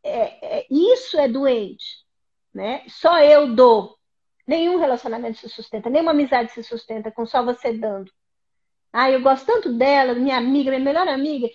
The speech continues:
mas, é, eu ligo pra ela, ela não me retorna, eu falo pra ela que eu gosto muito dela, ela não retorna, eu faço isso, faço aquilo, e ela não me retorna", né? Opa! É uma luz amarela aí acesa.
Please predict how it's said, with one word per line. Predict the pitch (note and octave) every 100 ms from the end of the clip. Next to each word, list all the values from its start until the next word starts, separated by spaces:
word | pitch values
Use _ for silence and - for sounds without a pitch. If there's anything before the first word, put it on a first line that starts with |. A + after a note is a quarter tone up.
| _ _
mas, | C4+ C#4+ - - _ _ _ _ -
é, | B3+ C4 C4+
eu | C4 - _ -
ligo | D4 G4 E4+
pra | D#4 D4
ela, | C#4+ E4 D4+
ela | D4
não | C#4
me | C#4
retorna, | C4+ C4 - D#4+ D#4+ D4+ D4 -
eu | C4
falo | B3+ F4+ -
pra | D#4
ela | D4
que |
eu | D4
gosto | C4 C#4
muito | B3+
dela, | B3 C4
ela | B3+
não | A#3+
retorna, | A#3+ A3+ - D#4+ D#4 D4
eu |
faço | D4 F#4 F#4 F#4
isso, | E4 E4+
faço | F4+ F4 E4+
aquilo, | - F4 - _ _
e | D4
ela | D4+ D#4
não | D#4+
me | D#4+
retorna", | E4 E4+ C4 B3+ C4 B3 G3 - _ _ _ _ _
né? | A3+ A#3+ C4+ C4 _ _ _ -
Opa! | C4 C#4 G4+ C#5 - _ _ _ _ _ _ _ - G3
É | A#3
uma | B3+
luz | A3+ A#3
amarela | B3+ B3+ D4+ E4 D4+ C4+
aí | A3
acesa. | G#3+ G#3+ A3 - -